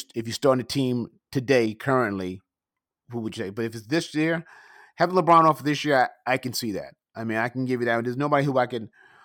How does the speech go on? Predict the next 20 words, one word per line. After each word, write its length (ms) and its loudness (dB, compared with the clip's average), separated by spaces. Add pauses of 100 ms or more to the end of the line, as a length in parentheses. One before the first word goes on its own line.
(240)
argue 360 4
against 480 -2
on 120 -8
this 200 -8
list. 240 -8
I 40 -12
mean, 460 -8 (460)
if, 200 -10
if 140 -6
Bron 280 4
is 80 -2
number 160 -2
six 420 -2 (440)
for 80 -10
this 340 0
year, 300 4
based 340 0
on 160 0
last 340 4
year 320 -2